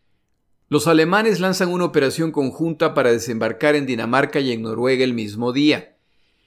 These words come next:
y las dos naciones reciben comunicaciones similares. Tropas alemanas desembarcan en Dinamarca, a la vez que representantes alemanes entregan una comunicación al gobierno danés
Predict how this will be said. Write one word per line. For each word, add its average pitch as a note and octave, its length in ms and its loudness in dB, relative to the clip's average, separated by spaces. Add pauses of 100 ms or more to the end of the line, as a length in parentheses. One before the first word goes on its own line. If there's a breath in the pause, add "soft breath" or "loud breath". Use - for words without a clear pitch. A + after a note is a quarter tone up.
(220)
y D3+ 100 6
las D#3 180 6
dos A3+ 180 2
naciones G3+ 460 0
reciben E3 460 0
comunicaciones C3+ 800 -2
similares. G#2+ 760 -4 (920)
Tropas E3+ 320 2
alemanas F3 560 4
desembarcan D#3 640 0
en B2 180 -2
Dinamarca, E3 920 0 (200 soft breath)
a A#2 120 -2
la A#2+ 120 4
vez D#3+ 220 2
que E3+ 140 0
representantes C#3 920 -2
alemanes C#3 560 0
entregan C3+ 420 0
una D3 220 0
comunicación A#2+ 640 -4
al C#3 100 -2
gobierno B2+ 460 0
danés C3+ 560 -2